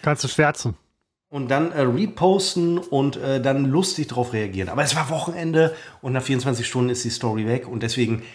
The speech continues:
Speaker 2: egal, es ist ja auch nur Geiping, es ist ja kein Weltkonzern, äh, die eine große Social-Media-Abteilung haben. Man weiß nicht, wie es dahinter aussieht, wer das macht. Und, ähm, alles super. Geiping, tolles Geschäft und Kaffee.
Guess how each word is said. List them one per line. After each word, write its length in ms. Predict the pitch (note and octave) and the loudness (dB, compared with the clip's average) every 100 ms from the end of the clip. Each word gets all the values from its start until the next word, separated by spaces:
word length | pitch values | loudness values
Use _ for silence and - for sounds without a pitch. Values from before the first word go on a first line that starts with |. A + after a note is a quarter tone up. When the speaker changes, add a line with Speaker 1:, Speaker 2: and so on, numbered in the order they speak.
| - _ | -20 _
Speaker 2:
egal, 560 | D#3+ C3+ G2+ A#2+ B2+ B2 | -6 -2 2 4 4 2
es 140 | A#2+ - | 0 0
ist 100 | C3+ | 0
ja 120 | D3+ | 0
auch 180 | C#3 C3+ | 0 2
nur 160 | A#2+ | 2
Geiping, 460 | A#2 A#2+ D#3 C#3 C3 | 4 2 2 0 0
es 120 | G2+ | 0
ist 100 | B2+ | -2
ja 80 | C3 | 0
kein 240 | B2 G#2 | -2 -2
Weltkonzern, 800 | G#2 C#3 C#3+ C3 A#2+ A#2+ A#2+ B2 | 0 0 2 0 2 2 2 2
äh, 140 | A#2 A2 | 0 -4
die 120 | G#2 | -2
eine 140 | A2 | -2
große 280 | G2 A#2+ B2 | 0 0 0
Social-Media-Abteilung 1000 | A#2 A#2+ A#2 G#2 A#2+ B2+ G#2 A#2 A2 A2 | 0 -2 0 0 0 -2 -2 -2 0 0
haben. 320 | A2 G#2+ A2+ A2+ - - - | 2 2 2 -4 -10 -18 -6
Man 260 | G#2 A2+ | -2 0
weiß 360 | G2+ A2 D3+ - | 4 4 4 2
nicht, 180 | B2+ - | -2 -2
wie 60 | |
es 80 | A2 | -2
dahinter 400 | G#2+ F#2+ D3+ C#3+ | 0 2 2 0
aussieht, 500 | B2+ B2 C#3 B2+ - - | 0 0 0 -2 -6 -6
wer 100 | A2 | -2
das 180 | G#2+ A2 | -2 0
macht. 360 | A2+ A#2 - - - - _ _ _ - - - - - | 0 0 -6 -18 -20 -20 _ _ _ -20 -20 -18 -14 -6
Und, 260 | G2+ G2+ | -4 -4
ähm, 340 | - E2+ E2 D#2 - - - | -2 -2 -2 -6 -10 -8 0
alles 220 | D3 D3+ | 2 4
super. 400 | D3 B2+ D#2 - - | 6 4 0 -4 -2
Geiping, 480 | A#2+ D3 D3 C#3 A#2+ - | 0 2 4 4 2 -4
tolles 320 | - E3+ G3+ | 2 4 4
Geschäft 480 | F3+ E3 F#3 - - - - _ _ _ _ _ _ _ _ _ _ _ _ | 4 4 4 2 -8 -20 -20 _ _ _ _ _ _ _ _ _ _ _ _
und 160 | C#3+ | -4
Kaffee. 360 | F3 F3 E3 | 0 0 0